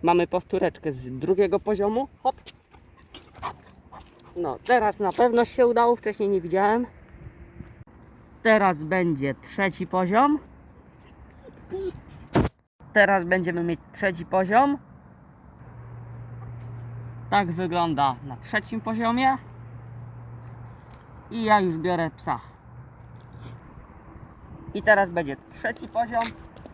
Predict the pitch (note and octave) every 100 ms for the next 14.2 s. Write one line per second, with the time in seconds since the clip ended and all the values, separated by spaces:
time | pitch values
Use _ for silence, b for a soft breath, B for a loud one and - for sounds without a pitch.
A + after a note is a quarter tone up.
0 | - - - - - - - A#3 G#3 A#3
1 | - - - - G#3 - - - - -
2 | - - - - - - - - - -
3 | C4 - - - - - - - - -
4 | - - - - - - - - - B3+
5 | - - - C4+ - - G#3+ G#3 - -
6 | - - D#3 D#3+ - G#3+ G#3 D#3+ - F3
7 | D3 A#2+ - - - - - - - -
8 | - - - - - - - - - -
9 | - - - A3+ A#3 G3+ G3 G3+ G3+ F#3
10 | F#3 F#3 F#3+ B3+ B3 - - - - -
11 | - - - - - - - - - -
12 | - - - - - - - - - -
13 | F#3 F#3 F#3+ G#3 G3+ G#3 G3+ A3 G#3 -
14 | C4+